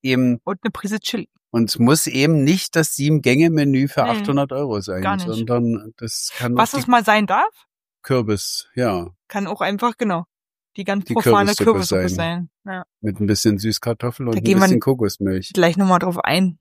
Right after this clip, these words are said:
Speaker 1: Ja.
Speaker 2: Ich hab einen riesen Pott schon wieder gekocht.
Speaker 1: Mm.
Speaker 2: Ja. Genau, und ganz viele Menschen, die suchen immer so nach so, so Höhepunkten, ne? Es ist eben die Hochzeit oder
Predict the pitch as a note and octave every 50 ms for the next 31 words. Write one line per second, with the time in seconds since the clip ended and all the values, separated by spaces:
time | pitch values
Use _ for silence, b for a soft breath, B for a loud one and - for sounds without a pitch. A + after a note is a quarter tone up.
0 | _ - - A#2 A2+ G2 F2 - - - - - - F#3 F3+ G3 F#3 F3 F3 D#3+
1 | - - F#3+ - - G3 F3+ E3+ D#3+ E3+ E3+ - - - G2+ G2+ G#2 G2+ G2 F#2+
2 | F2+ E2+ E2 F#3+ G3+ G3+ F#3+ F#3+ F3+ _ _ B B B B B B B B B
3 | B _ _ _ _ _ _ - - A3 A#3 A3 G3 G#3 G3+ F#3+ - - F#3+ A#3
4 | - - - - - C4+ D#4 F4+ F4 B3+ G#3+ G#3 A3+ C#4 C#4+ - - C#4 C4 G#3+
5 | A3 G#3 F3+ G3+ A3+ B3 B3+ B3+ B3 - G3 G#3+ G#3+ G#3+ G#3 F#3+ G3+ G#3 G3+ G#3
6 | G3+ G3 G3+ G3+ G3+ G3+ G3+ G3+ F3+ - - G3+ F#3+ F#3+ F#3+ F3+ F3+ F3+ E3 -
7 | _ _ _ _ _ - G3 - G#3+ G3+ D#3+ D#3+ G3+ A#3 D4+ F4+ D#4+ - - -
8 | E3 E3 E3 E3 - - F3 F#3+ B3 C#4+ C#4+ A#3+ G#3 - E3 F#3 - - - D#3
9 | E3 E3 D#3+ E3 F3+ F3+ F#3 G3 G#3 G#3 G3+ - - - - F#3+ F#3 F3+ F3+ F3
10 | E3+ E3+ F3 F3 - - - D#3 D#3+ D3 B2+ C3 B2+